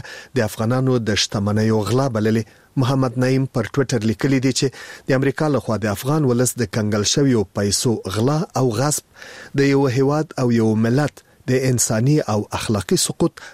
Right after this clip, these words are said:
تر ټولو لویدلې کچه ده. ښاغلی نعیم زیاتوي چې ماته او بریا د بشري ژوند یوه عادي خبره ده، خو تر ټولو لویه او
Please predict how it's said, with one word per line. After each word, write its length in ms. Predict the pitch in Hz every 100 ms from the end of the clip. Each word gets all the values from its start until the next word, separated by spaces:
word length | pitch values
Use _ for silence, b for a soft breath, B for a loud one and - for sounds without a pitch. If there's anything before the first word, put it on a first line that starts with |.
| B 123
تر 140 | 113 -
ټولو 320 | 170 165 117 101 98
لویدلې 460 | 107 104 117 113 -
کچه 260 | 160 - 110
ده. 60 | 117 b b _ _ -
ښاغلی 320 | 151 135 147 143
نعیم 180 | 139 139 131
زیاتوي 340 | 127 135 131 -
چې 80 | 135 B B B 131
ماته 240 | 143 147 139
او 20 | 135 117
بریا 260 | 113 123 123
د 100 | 117 101
بشري 400 | 101 - 104 101 131
ژوند 280 | 135 113 101
یوه 180 | 101 -
عادي 260 | 107 113 -
خبره 260 | 113 143 104
ده، 80 | 107 B B B
خو 80 | 131
تر 260 | 113 120 110
ټولو 420 | - 151 143 120 113
لویه 340 | 139 135 131 -
او 120 | 113